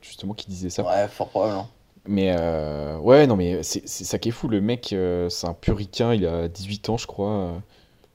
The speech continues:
Speaker 1: Le mec
Speaker 2: Ah,
Speaker 1: a
Speaker 2: c'est ça.
Speaker 1: vécu, il a tout fait aux États-Unis. Bah, de toute façon, c'est un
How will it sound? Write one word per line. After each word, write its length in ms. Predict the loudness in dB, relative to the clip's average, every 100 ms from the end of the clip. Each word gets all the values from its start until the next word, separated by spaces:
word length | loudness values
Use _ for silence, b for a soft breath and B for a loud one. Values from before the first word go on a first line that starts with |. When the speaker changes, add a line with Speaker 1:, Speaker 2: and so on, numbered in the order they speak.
| -12
Speaker 1:
Le 140 | -2
mec 160 | 0 2
Speaker 2:
Ah, 20 |
Speaker 1:
a 20 | 2
Speaker 2:
c'est 40 |
ça. 100 | 2
Speaker 1:
vécu, 440 | -2 -6 -6 -2 4
il 80 | 4
a 60 |
tout 140 | 4 4
fait 100 | 6
aux 100 | 6
États-Unis. 460 | 4 2 2 4
Bah, 100 | 4
de 20 | 4
toute 80 | 0
façon, 140 | -2
c'est 180 | -4 -6
un 260 | -6 -8